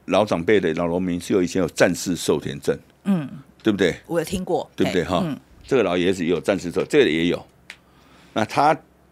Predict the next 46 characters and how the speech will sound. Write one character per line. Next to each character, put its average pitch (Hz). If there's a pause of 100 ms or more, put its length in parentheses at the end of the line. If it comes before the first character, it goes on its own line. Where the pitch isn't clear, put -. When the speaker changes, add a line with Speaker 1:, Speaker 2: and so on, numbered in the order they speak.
(260)
Speaker 1:
他 -
就 180
讲 85
他 135
在 139
军 127
中 120
的 107
阶 107
级， 85
他 120
在 127
哪 98
里 95
当 104
过 107
兵， 95
这 -
个 -
什 80
么， - (300)
这 277
个 240
老 110
的 110
就 127
跟 135
他 139
讲， 80
我 214
也 165
是 196
呢， 156
我 120
在 185
隔 -
壁， 170
对 160
不 147
对？ 147 (840)
然 131
后 -
讲 98
到 123
钱 78
了， 80